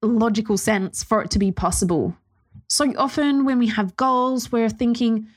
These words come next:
"Okay, logically, I have this many hours in the day, I have this many dollars. Right now, my clients are telling me it's too expensive, so they can't pay it." And, like, all these logic thoughts come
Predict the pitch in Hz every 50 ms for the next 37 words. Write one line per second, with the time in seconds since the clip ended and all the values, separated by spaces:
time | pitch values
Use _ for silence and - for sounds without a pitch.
0 | _ _ - 269 285 277 262 269 247 247 247 240 233 240 240 233 233 247 240 -
1 | 247 247 233 220 220 226 214 196 220 233 226 - 247 247 247 233 - 220 220 220
2 | 220 220 233 220 220 208 220 202 190 196 202 202 190 - - 190 175 - - 226
3 | 214 - 233 226 226 226 208 220 202 202 202 202 196 196 202 - 214 214 214 -
4 | 214 214 214 208 208 202 202 202 - _ - - - _ _ 220 214 208 214 -
5 | - 220 214 214 214 151 - 208 - - 220 208 208 208 220 226 - - - -
6 | 240 226 220 - - - 214 196 - - 214 208 196 190 - - 196 185 190 185
7 | - 233 240 240 240 - - 202 202 208 202 196 208 202 196 - - - - _
8 | 269 269 - - - - 320 311 339 349 339 320 302 240 233 226 240 247 226 233
9 | 208 190 - - - - - _ - - - - _ - 254 254 220 196 - -
10 | - - - - - - 214 220 226 214 220